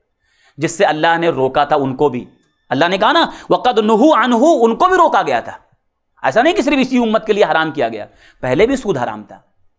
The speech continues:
उनको भी रोका गया था, लेकिन अल्लाह के मना करने के बाद भी वो सूद में इन्वॉल्व हुए, तो क्या हुआ? अल्लाह का अजाब आया। मतलब ये हुआ कि अल्लाह के अजाब की एक वजह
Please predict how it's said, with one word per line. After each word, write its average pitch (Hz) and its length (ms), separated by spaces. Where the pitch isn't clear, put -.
उनको 175 260
भी 320 80
रोका 226 220
गया 131 180
था, 110 200
लेकिन 147 260
अल्लाह 208 340
के 262 140
मना 226 300
करने 240 340
के 254 100
बाद 233 360
भी 262 200
वो 339 100
सूद 269 240
में 240 120
इन्वॉल्व 175 300
हुए, 113 220
तो 143 60
क्या 185 160
हुआ? 190 400
अल्लाह 123 240
का 123 140
अजाब 104 340
आया। 92 240
मतलब 170 200
ये 185 100
हुआ 185 280
कि 202 160
अल्लाह 170 460
के 196 200
अजाब 165 800
की 202 120
एक 185 300
वजह 147 540